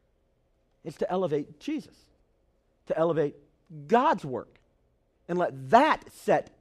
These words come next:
the tone. Let that set the momentum. Let that set the pace.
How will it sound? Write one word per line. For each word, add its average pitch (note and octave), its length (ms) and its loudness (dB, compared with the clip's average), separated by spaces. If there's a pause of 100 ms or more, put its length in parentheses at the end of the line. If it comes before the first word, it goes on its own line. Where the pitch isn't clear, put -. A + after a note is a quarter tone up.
the D3+ 100 -4
tone. C#3+ 500 -6 (380)
Let C#3+ 320 6
that B3+ 300 10
set F3 320 -2
the F#3 100 2
momentum. E3+ 640 -2 (140)
Let - 200 2
that C#4 260 12
set A3+ 280 2
the E3+ 80 -2
pace. C#3+ 460 -4